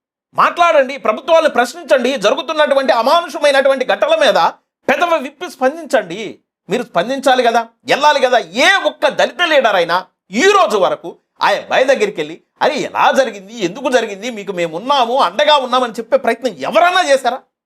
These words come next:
ఎవరు చేయరా. ఎలక్షన్ టైమ్ వస్తే కుప్పల కుప్పల దళిత లీడర్లు కనిపిస్తారు. వీధికి గొంతుకి సందుకు ఒక సంఘం కనిపిస్తుంది. సందుకు ఒక సంఘము, ఆ సంఘానికి ఒక నాయకుడు ఎలక్షన్ టైమ్ వరకు కనిపిస్తారు. పేపర్ స్టేట్మెంట్లు ఇస్తారు. ఒకళ్ళు ఈ పార్టీ కోటేయమంటారు, ఇంకొకళ్ళు ఆ పార్టీ కోటేయమంటారు.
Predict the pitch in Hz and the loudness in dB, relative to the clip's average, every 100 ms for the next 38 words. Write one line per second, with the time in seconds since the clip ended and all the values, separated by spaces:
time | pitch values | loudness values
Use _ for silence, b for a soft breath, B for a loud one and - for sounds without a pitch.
0 | _ _ _ _ _ 254 330 392 294 190 | _ _ _ _ _ -4 0 0 0 0
1 | 101 - _ _ 135 220 320 - 311 285 | -2 -14 _ _ -2 0 0 -2 -2 0
2 | 269 269 254 254 320 247 - _ - _ | 0 0 2 2 2 0 0 _ -20 _
3 | - 359 320 311 - 349 262 233 233 220 | 2 2 2 -2 0 0 2 -2 -2 -2
4 | 185 185 156 117 _ _ _ _ _ _ | 0 -2 -4 -8 _ _ _ _ _ _
5 | _ 165 320 302 - 254 208 147 285 370 | _ 0 0 0 -6 -8 -8 -2 -2 0
6 | 339 269 233 - 254 349 403 320 226 202 | -4 -4 -12 -4 -2 0 2 0 0 -6
7 | 214 214 131 _ _ _ _ _ _ _ | -8 -12 -16 _ _ _ _ _ _ _
8 | - 240 302 285 262 240 233 302 311 320 | -2 0 2 2 2 0 -2 -2 0 0
9 | 339 339 233 233 240 247 233 220 175 143 | 2 0 0 0 -2 -2 0 -2 0 0
10 | 214 214 196 - _ _ _ - 170 196 | 0 -2 -4 -6 _ _ _ -4 -2 -2
11 | 185 170 156 143 127 208 175 165 170 170 | -4 -4 -4 -2 -4 -2 -6 -6 -6 -2
12 | 160 - - 175 196 - 185 175 170 160 | -2 -4 -2 0 -2 -4 -6 -6 -10 -14
13 | 160 165 123 147 160 156 269 254 269 285 | -6 -4 -4 -4 -2 0 0 0 0 0
14 | 277 269 294 277 285 359 311 208 175 151 | 2 4 2 0 0 0 0 -4 0 2
15 | 190 208 208 202 202 196 196 196 220 | 2 2 0 -2 -6 -8 -8 -4 -2